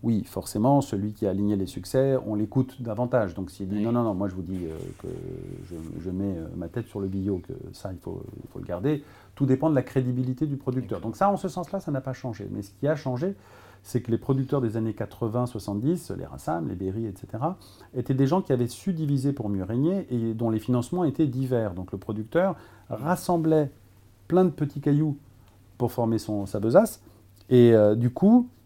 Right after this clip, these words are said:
Speaker 1: euh, personne n'avait réellement du pouvoir, euh,
Speaker 2: Ah oui,
Speaker 1: un,
Speaker 2: il avait
Speaker 1: sur
Speaker 2: plus
Speaker 1: lui.
Speaker 2: d'options dans le financement.
Speaker 1: Aujourd'hui, le producteur, quel qu'il soit, est devenu une sorte de producteur exécutif du distributeur.
Speaker 2: Donc il y a une concentration du marché très fort
Speaker 1: Bah,
Speaker 2: qui a fait du mal
Speaker 1: voilà.
Speaker 2: à la diversité du cinéma.
Speaker 1: Bah, il a un seul client.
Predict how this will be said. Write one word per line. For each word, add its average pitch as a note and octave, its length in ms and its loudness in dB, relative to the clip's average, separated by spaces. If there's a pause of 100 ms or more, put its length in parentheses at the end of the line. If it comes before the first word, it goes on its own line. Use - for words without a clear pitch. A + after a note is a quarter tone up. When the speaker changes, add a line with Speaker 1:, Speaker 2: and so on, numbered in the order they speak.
(180)
Speaker 1:
euh, B2 100 4
personne G3+ 480 4
n'avait C#3 280 6
réellement D#3 420 4
du C#3+ 80 2
pouvoir, D3+ 800 0
euh, A#2 140 -2
Speaker 2:
Ah B2 160 -4
oui, A#2+ 80 -4
Speaker 1:
un, C3 260 2
Speaker 2:
il B2 80 0
avait B2 140 2
Speaker 1:
sur - 160 0
Speaker 2:
plus B2 100 6
Speaker 1:
lui. A2+ 60 6
Speaker 2:
d'options C3+ 420 -2
dans A2 80 -8
le G#2+ 60 -8
financement. A#2 560 -10 (160)
Speaker 1:
Aujourd'hui, C#3 300 4
le G#3 60 4
producteur, E3 800 2 (160)
quel G3+ 220 4
qu'il D#3+ 160 -2
soit, G3+ 400 0
est D#3 60 6
devenu D#3+ 420 4
une D3+ 100 0
sorte E3 160 -2
de B2+ 60 -4
producteur F3+ 560 4
exécutif D#3+ 600 -2
du E3 120 -6
distributeur. C#3+ 600 -6 (280)
Speaker 2:
Donc G#2 100 -16
il B2+ 40 -2
y - 20 -2
a A2 40 -4
une G#2 100 -6
concentration B2 680 -8
du A#2+ 100 -10
marché G2+ 300 -10
très - 200 -12
fort C3+ 260 -4
Speaker 1:
Bah, G#2+ 100 -2 (100)
Speaker 2:
qui A#2 80 -2
a G2+ 60 -4
fait A#2 120 -6
du G2+ 120 -8
mal C3 480 -4
Speaker 1:
voilà. - 180 -4
Speaker 2:
à - 40 -4
la G2+ 40 -8
diversité G#2+ 480 -10
du A#2 140 -12
cinéma. G#2 260 -12
Speaker 1:
Bah, A#2 100 2
il G#2+ 120 0
a A#2 80 0
un C3 60 -2
seul C#3 200 -2
client. F#2 300 -8